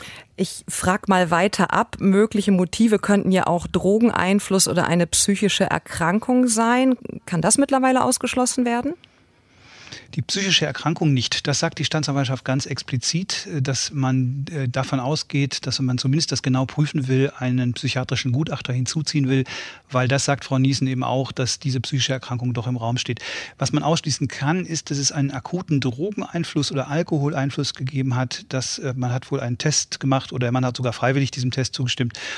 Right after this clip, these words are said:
Speaker 2: und das kann ausgeschlossen werden. Aber die psychische Erkrankung steht explizit im Raum.
Speaker 1: Wie werden jetzt die Opfer betreut? Also die Mutter des getöteten Jungen, die verletzte ältere Frau und auch die vielen Augenzeugen, die die Tat mit ansehen mussten.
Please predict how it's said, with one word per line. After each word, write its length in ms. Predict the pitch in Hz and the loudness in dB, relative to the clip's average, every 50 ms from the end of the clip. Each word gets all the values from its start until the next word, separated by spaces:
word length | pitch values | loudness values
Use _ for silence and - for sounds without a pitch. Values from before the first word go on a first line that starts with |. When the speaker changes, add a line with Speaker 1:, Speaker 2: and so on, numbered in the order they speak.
| - - - | -12 -6 -2
Speaker 2:
und 340 | 135 131 120 - - - | 0 0 0 0 0 2
das 200 | 139 139 - - | 2 2 2 0
kann 160 | - - 139 - | -2 -4 -4 -2
ausgeschlossen 640 | 127 131 139 - - 139 - 123 117 - 131 120 | 0 0 0 0 -2 -4 -4 -4 -4 -4 -2 -2
werden. 160 | 127 127 127 | -2 -2 -2
Aber 160 | - 127 127 | -2 -2 0
die 100 | 127 131 | 0 0
psychische 460 | 120 - - 165 165 - - - - 147 | -2 0 0 0 0 0 0 -2 -2 -2
Erkrankung 520 | 143 - - - 131 131 135 - 139 127 | -4 -6 -4 -2 -2 0 0 0 -2 -2
steht 260 | - - 127 123 - | -2 -4 -6 -6 -6
explizit 500 | - - - - - 135 113 - 120 113 | -8 -8 -10 -8 -6 -8 -6 -6 -6 -6
im 100 | 120 110 | -6 -8
Raum. 280 | 104 104 101 98 98 98 - _ - - - - - - _ _ _ _ - - - - | -8 -8 -10 -12 -14 -16 -18 _ -20 -20 -20 -20 -20 -20 _ _ _ _ -16 -14 -10 0
Speaker 1:
Wie 140 | - 220 208 | 2 4 6
werden 200 | 226 226 247 262 | 6 6 6 6
jetzt 280 | 247 233 - - - - | 6 4 4 0 -2 -2
die 100 | - - | -2 -2
Opfer 300 | 240 - - - 233 170 | -2 -2 -2 -2 -2 -2
betreut? 540 | 151 156 - - - - 110 - 123 - | -2 -4 -8 -10 -10 -8 -8 -8 -8 -6
Also 320 | - - 170 160 160 160 139 | -6 -6 -6 -4 -4 -6 -4
die 140 | - - 175 | -2 0 2
Mutter 300 | 170 185 196 - 220 196 | 2 2 2 2 0 0
des 200 | 185 185 - - | 2 0 0 -2
getöteten 600 | - 180 - - 196 190 - - 185 - - 180 | -4 -4 -2 0 0 0 0 0 -2 0 0 0
Jungen, 340 | 165 170 175 175 180 175 | 0 0 2 0 0 0
die 240 | 151 165 160 156 156 - _ | -2 -2 -4 -4 -4 -8 _
verletzte 560 | - - 190 175 170 175 - - - 196 - | -6 -2 0 2 2 0 0 0 0 0 2
ältere 340 | - 175 180 - 175 - 156 | 2 2 2 0 -2 -6 -8
Frau 380 | - - - - 170 180 190 | -8 -8 -4 -2 0 0 0
und 400 | 180 - - 170 160 - - - | 0 -2 -2 -4 -4 -6 -8 -6
auch 160 | - 170 - - | -6 -6 -4 -4
die 100 | - 170 | -6 -6
vielen 280 | - - 175 160 160 | -4 -2 -2 0 0
Augenzeugen, 640 | - 185 214 226 196 156 - - - 160 147 147 156 | 0 0 0 0 -2 -2 -2 -2 -2 0 0 0 -2
die 80 | 147 151 | -2 -4
die 100 | 143 151 | -4 -6
Tat 280 | - - 165 165 160 - | -4 -2 -2 -2 0 -2
mit 160 | 156 - - | -2 -2 0
ansehen 380 | - 185 196 185 - 143 139 | 0 0 2 2 2 0 0
mussten. 480 | 139 143 147 151 - - - - - 147 | 0 -2 -2 -4 -6 -8 -8 -10 -12 -12